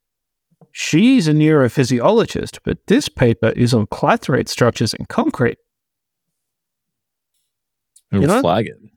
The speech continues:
Speaker 1: Yeah, should be able to pick that shit up pretty easily. So that's how it would work with something like authorship fraud, but obviously I'm spitballing here.
Speaker 2: Okay,
Speaker 1: All
Speaker 2: okay.
Speaker 1: of
Speaker 2: Yeah, I
Speaker 1: those,
Speaker 2: see that.
Speaker 1: all of those abilities to, it's like everything that doesn't go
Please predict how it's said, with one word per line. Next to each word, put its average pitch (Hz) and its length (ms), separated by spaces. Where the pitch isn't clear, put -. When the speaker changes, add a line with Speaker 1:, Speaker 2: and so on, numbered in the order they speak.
Speaker 1:
Yeah, 247 220
should 160 200
be 143 100
able 131 100
to - 80
pick - 240
that 113 140
shit - 220
up 120 180
pretty 123 200
easily. 117 420
So 156 260
that's - 440
how 147 200
it 120 80
would 120 120
work 120 240
with 139 100
something 123 240
like 120 180
authorship 110 520
fraud, 113 340
but 120 200
obviously 147 420
I'm 120 120
spitballing 117 720
here. 104 240
Speaker 2:
Okay, 170 180
Speaker 1:
All 185 300
Speaker 2:
okay. 220 80
Speaker 1:
of 202 160
Speaker 2:
Yeah, 156 60
I - 20
Speaker 1:
those, 151 240
Speaker 2:
see 101 100
that. 90 140
Speaker 1:
all 175 400
of 156 140
those 139 340
abilities 127 720
to, 117 380
it's 131 160
like 143 200
everything 226 520
that 175 240
doesn't 147 400
go 131 380